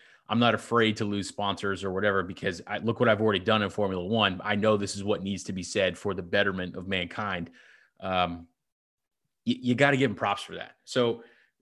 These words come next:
with that being said, there's just a couple, like, lingering criticisms that, I mean, I'm seeing on a ton of these message boards, and I'm, I'm just over it. So look, the first argument,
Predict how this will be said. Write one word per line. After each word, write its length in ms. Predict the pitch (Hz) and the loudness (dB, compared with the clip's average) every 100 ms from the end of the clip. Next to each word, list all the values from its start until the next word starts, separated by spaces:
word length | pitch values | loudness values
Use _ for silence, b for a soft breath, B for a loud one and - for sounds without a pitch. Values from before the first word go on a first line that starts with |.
| - - | -20 -6
with 140 | 165 | 2
that 180 | 175 175 | 4 4
being 180 | 160 127 | 4 2
said, 300 | - 101 101 | 2 2 2
there's 160 | 135 | -2
just 160 | 180 - | -2 -6
a 20 | |
couple, 480 | - 190 208 175 113 | -2 2 6 4 4
like, 200 | 127 104 | 2 2
lingering 440 | 104 131 127 127 113 | 4 4 6 4 4
criticisms 540 | 120 104 110 101 92 | 2 2 0 -2 -2
that, 220 | 101 90 | -2 -2
I 60 | 113 | -2
mean, 120 | 110 | 2
I'm 140 | 113 110 | 2 2
seeing 220 | 120 113 | 0 0
on 100 | 101 | -2
a 60 | |
ton 160 | - 156 | 0 4
of 60 | 139 | 4
these 160 | 110 | 4
message 320 | 113 - 95 | 2 0 -6
boards, 340 | 92 95 90 90 | -4 -2 -2 -2
and 80 | 107 | -4
I'm, 180 | 92 - _ - | -4 -10 _ -6
I'm 100 | 104 | -4
just 140 | 104 | 0
over 280 | 104 92 95 | 2 2 -2
it. 100 | 90 - | -10 -4
So 360 | 110 98 90 - _ | 4 4 4 -4 _
look, 300 | 107 98 - - _ _ _ _ _ _ _ _ _ _ _ _ _ _ _ | 0 2 0 -10 _ _ _ _ _ _ _ _ _ _ _ _ _ _ _
the 120 | 117 | -4
first 280 | - 170 160 | 4 4 8
argument, 380 | 113 104 87 | 6 6 -2